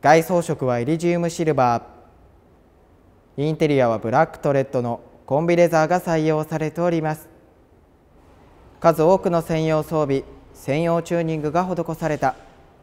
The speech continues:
ハイパフォーマンスモデルとなっております。また、エクスクルーシブパッケージにより、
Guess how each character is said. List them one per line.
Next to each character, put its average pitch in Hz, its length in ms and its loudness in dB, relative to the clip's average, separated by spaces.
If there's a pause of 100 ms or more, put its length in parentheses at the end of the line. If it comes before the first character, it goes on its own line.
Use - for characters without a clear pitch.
ハ 127 140 0
イ 143 60 0
パ 165 120 2
フ 170 120 0
ォ 170 40 4
ー - 40 2
マ 165 140 0
ン 160 40 -6
ス 170 100 -6
モ 165 140 0
デ 156 80 0
ル 151 100 -2
と 180 140 -4
な 180 120 -2
っ 175 40 -6
て 165 140 -6
お 160 40 0
り 156 100 -2
ま 147 120 -2
す。 - 140 -20 (1400)
ま 123 100 0
た、 123 220 2 (320)
エ 110 100 -6
ク 165 160 -2
ス 165 100 -10
ク 180 100 -2
ル 180 100 2
ー - 20 0
シ 180 140 -4
ブ 175 140 -2
パ 175 100 0
ッ 175 100 -4
ケ 165 160 -2
ー 147 60 -2
ジ 143 100 -6
に 143 100 -4
よ 135 120 2
り、 131 160 0